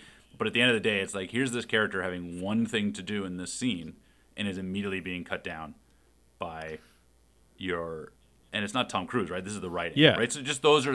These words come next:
Speaker 1: are things. Again, I love most of the writing in this movie, but those things stick out to me now, maybe certainly more than they did thirty years ago, um, as being like, "Oh, that doesn't sit right,"
Speaker 2: <laughs>
Speaker 1: right? Like, she's, what,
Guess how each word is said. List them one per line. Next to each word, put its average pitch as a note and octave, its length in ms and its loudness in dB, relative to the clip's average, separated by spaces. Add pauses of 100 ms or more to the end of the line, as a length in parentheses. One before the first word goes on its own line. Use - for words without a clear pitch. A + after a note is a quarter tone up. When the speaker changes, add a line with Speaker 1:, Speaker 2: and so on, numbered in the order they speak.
(100)
Speaker 1:
are A2+ 160 -2
things. A#2 280 2
Again, G2+ 300 -2
I A2 80 0
love A2 280 2
most A2+ 280 2
of G#2 40 -10
the G2 60 -2
writing F#2+ 260 -4
in F2+ 80 -6
this F2+ 160 -10
movie, F#2+ 400 -6 (320)
but G2 220 -8
those A2+ 480 0
things F#2 300 -4
stick - 240 -8
out G2 200 -4
to G2 60 -10
me F2 180 -10
now, F2 380 -6
maybe E2+ 320 -10
certainly E2+ 300 -6
more E2+ 200 -8
than E2+ 140 -10
they E2+ 100 -10
did E2 320 -10 (380)
thirty F2 220 -2
years E2+ 220 -6
ago, D2+ 340 -10 (400)
um, E2 400 -2 (760)
as F2+ 180 4
being F#2 340 -4
like, E2+ 280 -6
"Oh, D3 140 -8
that G#2 140 -6
doesn't A2 320 -10 (180)
sit - 280 -8
right," - 180 -14 (100)
Speaker 2:
<laughs> - 120 -10
Speaker 1:
right? G#2+ 260 0
Like, G#2+ 140 -4
she's, A2 460 -12
what, A#2 160 -12